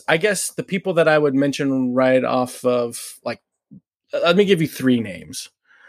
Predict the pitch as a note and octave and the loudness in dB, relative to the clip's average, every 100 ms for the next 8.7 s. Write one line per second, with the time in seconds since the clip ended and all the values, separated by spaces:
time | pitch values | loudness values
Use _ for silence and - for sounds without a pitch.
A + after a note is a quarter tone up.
0 | - _ - B2 B2+ B2+ C3+ C3+ C#3 B2+ | -20 _ -2 2 2 0 2 2 2 -2
1 | B2 B2 F#3+ G#3 F#3 E3+ C#3 C#3 B2+ C3+ | -4 -2 2 4 4 4 2 0 2 4
2 | C3+ C3 C3 B2 B2 A#2+ A#2+ A2+ - _ | 4 4 2 -2 -4 -4 -4 -6 -12 _
3 | - C3 D3 D3+ C3+ C#3 B2+ B2+ A#2+ A2+ | 0 2 4 4 2 2 2 -2 -4 -6
4 | A2 B2+ _ _ _ _ _ _ _ _ | -8 -10 _ _ _ _ _ _ _ _
5 | _ A#2+ A#2+ A#2 A#2 - _ _ _ _ | _ -6 -4 -6 -8 -10 _ _ _ _
6 | - C3+ D3 D3+ D#3+ D3 D3+ D3 - _ | -8 2 2 4 4 4 4 -2 -10 _
7 | _ _ _ _ _ _ _ _ _ _ | _ _ _ _ _ _ _ _ _ _
8 | _ B2 A#2+ A2 G2+ - | _ -8 -6 -6 -10 -12